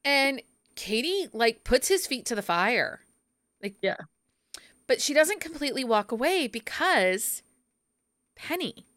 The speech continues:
Speaker 2: Yes, she needs, she needs security.
Speaker 1: Yeah, and, and it all worked.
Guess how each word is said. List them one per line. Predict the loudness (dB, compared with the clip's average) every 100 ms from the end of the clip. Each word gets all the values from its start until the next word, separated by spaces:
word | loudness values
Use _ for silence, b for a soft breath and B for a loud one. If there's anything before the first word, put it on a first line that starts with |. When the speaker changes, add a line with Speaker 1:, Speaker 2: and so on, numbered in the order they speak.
| _ _ _ _ _ _ _
Speaker 2:
Yes, | -6 -6 -8 -14
she | -4 -2
needs, | 0 -2 -8 _ _ _ -18
she | -14 -12 -12 -16 _ _ -4 0
needs | 2 2 2 -2 -6 -4
security. | -4 0 2 2 0 -4 -4 _ _
Speaker 1:
Yeah, | 0 0 0 -2
and, | -4 -4 -10 _ _ _ _ -6
and | 0
it | 0 0
all | 0 2
worked. | 2 2 2 -2